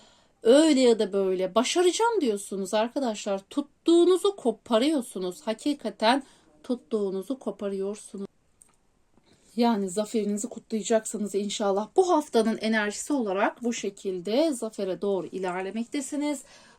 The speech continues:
Parasal anlamda ve iş ile alakalı, bakın zafer sizin, iş ile alakalı, kariyer anlamında yükselmenizi istemeyen bir takım kişiler ile muhalefet içerisinde iseniz,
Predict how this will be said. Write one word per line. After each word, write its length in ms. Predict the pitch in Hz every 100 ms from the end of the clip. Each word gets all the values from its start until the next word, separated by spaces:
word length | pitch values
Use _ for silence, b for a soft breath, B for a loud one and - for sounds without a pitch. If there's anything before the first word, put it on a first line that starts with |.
| -
Parasal 460 | 269 302 - 359
anlamda 520 | 339 330 320 311 302
ve 140 | 302 -
iş 260 | 311 - 247
ile 160 | 240
alakalı, 520 | 202 214 196 190 202
bakın 260 | 220 277 233
zafer 400 | 208 226 269 262
sizin, 300 | 262 254 233
iş 260 | - 240 -
ile 180 | 247
alakalı, 580 | 233 240 240 240 233 233
kariyer 380 | - 185 202 214
anlamında 560 | 226 233 240 240 233 233
yükselmenizi 680 | 214 - 233 226 226 220 -
istemeyen 840 | 220 - 254 277 240 208 196 175 b b b b
bir 200 | 277 330
takım 280 | 269 262 226
kişiler 460 | - - 220 285 -
ile 140 | 220
muhalefet 560 | 196 185 196 202 330 427
içerisinde 680 | 277 240 196 - 190 180 -
iseniz, 600 | 240 311 294 311 302